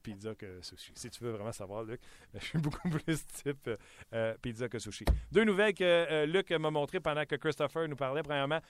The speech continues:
Michel Therrien, euh, s'est adressé aux médias. Il a dit que, euh, Carey Price, toujours pas de nouvelles, sera réévalué lundi. Euh, donc, euh, excellent dossier. Ça, ça veut dire que, euh, Mike Condon, on n'est pas, tu sais, si là, le Canadien était, euh,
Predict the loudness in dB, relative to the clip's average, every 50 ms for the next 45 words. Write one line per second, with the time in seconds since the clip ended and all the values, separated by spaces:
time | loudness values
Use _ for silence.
0 | -14 -14 -6 -4 -4 -2 0 0 -2 0 0 -2 -2 -2 -2 -2 -2 -2 -2 -4
1 | -4 -4 -2 -2 -2 -4 -4 -8 -6 -4 -2 -2 0 -2 -2 -2 -2 -4 -4 -6
2 | -12 -20 -20 -20 -12 -6 0 2 2 2 2 0 -4 -6 -6 -2 0 0 2 2
3 | 2 0 0 -2 -4 -6 -4 -4 -2 -2 -2 -2 -2 -4 -4 -4 -6 -8 -6 0
4 | 2 2 2 2 2 0 0 0 -2 -4 -6 -4 -4 -4 -2 0 0 -2 -2 -2
5 | -2 -2 -2 0 0 0 0 2 0 0 0 0 -2 -4 -4 -4 -4 -2 0 0
6 | 0 -2 -4 -8 -12 -14 -16 _ _ _ -20 -20 -20 -20 _ -6 -4 -2 0 0
7 | 0 0 -2 -2 0 -2 -2 -2 -2 -4 -4 -4 -4 -4 -6 -10 -6 -4 -2 -2
8 | -2 -2 -4 -6 -6 -8 -8 -4 -2 -2 -2 -2 0 0 -2 -2 -2 -2 -2 -2
9 | -2 -4 _ _ _ _ _ _ -10 -8 -6 -4 -4 -4 -2 0 0 0 0 0
10 | 0 0 2 2 0 0 0 -4 -8 -14 _ _ _ -14 -12 -10 -4 -4 -4 -4
11 | -4 -6 -8 -8 -10 -10 -12 _ _ _ _ -16 -10 -6 -4 0 2 4 4 4
12 | 4 2 2 0 0 0 -2 -4 -2 0 0 0 0 -2 -6 -10